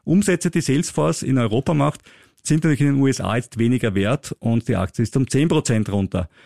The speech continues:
Bei Dell ähnliches Schicksal, ebenfalls besser verdient als erwartet. Äh, der Computerbauer hatte aber etwas weniger Umsatz und auch im Ausblick auf das zweite Halbjahr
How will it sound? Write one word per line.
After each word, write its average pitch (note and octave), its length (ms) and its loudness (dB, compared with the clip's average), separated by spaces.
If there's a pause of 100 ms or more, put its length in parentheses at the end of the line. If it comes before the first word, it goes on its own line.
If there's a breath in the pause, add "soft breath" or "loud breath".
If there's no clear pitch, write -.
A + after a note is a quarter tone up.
(540 soft breath)
Bei C#3+ 140 0
Dell F3 560 0
ähnliches G3+ 460 2
Schicksal, G#3 480 0
ebenfalls F#3 460 0
besser D3+ 340 0
verdient D#3 420 0
als D#3+ 140 0
erwartet. B2 580 -2
Äh, C3+ 160 2
der B2+ 120 -2
Computerbauer C#3 680 0
hatte C3 380 -2
aber A2+ 220 0
etwas A#2+ 320 -4
weniger A#2+ 420 0
Umsatz D#3 560 2
und C#3 100 0
auch C3 120 -2
im B2+ 100 0
Ausblick D3+ 460 -2
auf C3 100 0
das C#3 160 0
zweite A2 480 -2
Halbjahr B2 600 0